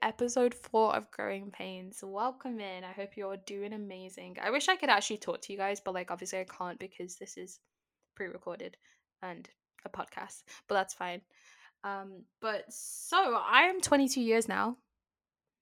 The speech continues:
Why do I keep saying twenty-two years? Twenty-two years old. I keep forgetting the old bit. <laughs> And that seems a little bit like delusion, but it's very on brand for the topic of the day,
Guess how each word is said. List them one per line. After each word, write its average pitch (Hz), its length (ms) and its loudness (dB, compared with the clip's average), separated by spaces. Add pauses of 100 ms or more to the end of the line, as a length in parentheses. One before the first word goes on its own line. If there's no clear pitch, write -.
(200)
Why 247 140 8
do 370 40 10
I 523 120 6
keep 415 180 -2
saying 339 240 4
twenty-two 277 420 2
years? 214 380 -2
Twenty-two 302 480 0
years 240 420 0
old. 185 320 0
I 202 80 2
keep 302 320 -8
forgetting 247 500 0
the - 220 -6
old 294 360 -2
bit. 269 280 8
<laughs> - 60 -12 (1700)
And 285 180 -4
that 320 100 4 (120)
seems 277 520 -6
a 233 60 -2
little 233 400 2
bit 269 180 2
like 262 220 4
delusion, 202 760 0
but 202 140 4
it's 196 180 -4
very 185 240 0
on 185 240 -2
brand 180 560 -4
for 180 420 -4
the 185 80 -6
topic 180 420 -6
of 180 120 -10
the 180 80 -8
day, 185 360 -6